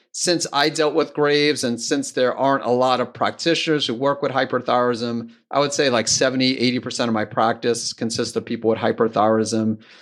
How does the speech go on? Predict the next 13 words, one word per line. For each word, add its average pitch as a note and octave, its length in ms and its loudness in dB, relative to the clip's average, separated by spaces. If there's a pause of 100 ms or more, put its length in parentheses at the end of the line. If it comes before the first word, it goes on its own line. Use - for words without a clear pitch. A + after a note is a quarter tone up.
(200)
I - 100 2
do A#2 200 2
see A#2+ 180 0
people A#2 260 -6
with A#2 260 -2
Hashimoto's, A#2 960 2
hypothyroidism A2 600 -2
Hashimoto's, G2+ 640 -2
but G2+ 280 -6
mostly F3 320 2
people A#2+ 260 0
with G#2+ 80 0
hyperthyroidism. G#2 920 0